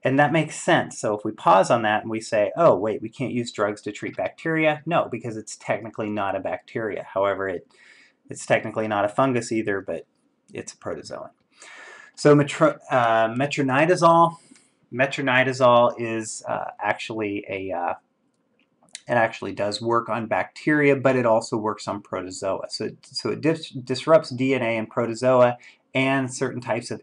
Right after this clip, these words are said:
anaerobic bacteria. So primary therapeutic uses, treatment of protozoal infections like intestinal amoebiasis, some of the stuff that I just talked about that I don't really wanna read again.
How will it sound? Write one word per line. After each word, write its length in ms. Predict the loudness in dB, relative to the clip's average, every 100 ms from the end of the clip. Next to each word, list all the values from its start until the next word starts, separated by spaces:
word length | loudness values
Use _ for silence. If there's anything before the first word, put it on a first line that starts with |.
| _
anaerobic 880 | -8 -4 -4 0 2 2 0 -8 -14 _ _ _ _
bacteria. 680 | -2 -2 -4 -6 -4 -4 -8 -2
So 380 | 4 6 4 -6 -20 -20 _ _
primary 480 | 0 2 4 4 2
therapeutic 680 | 2 2 2 -2 -4 0 4
uses, 640 | 4 4 2 2 -6 _ _ _ _ -20 -20 -20 _
treatment 340 | -2 0 0
of 80 | -4
protozoal 640 | 2 2 4 2 4 4 2
infections 480 | 0 -2 -4 -4 -2
like 200 | -2 -4
intestinal 580 | -8 -6 -6 -8 -8
amoebiasis, 680 | -8 -8 -6 0 0 0 -4 -2
some 220 | 0 0
of 40 |
the 60 | -2
stuff 340 | -2 -2 0
that 120 | -2
I 80 | -4
just 240 | -4 -10 -4
talked 240 | -4 -4
about 240 | -6 -6 -4
that 100 | -6
I 60 |
don't 240 | -6 -8 -8
really 240 | -10 -10
wanna 240 | -10 -10 -6
read 280 | -6 -6
again. 260 | -8 -12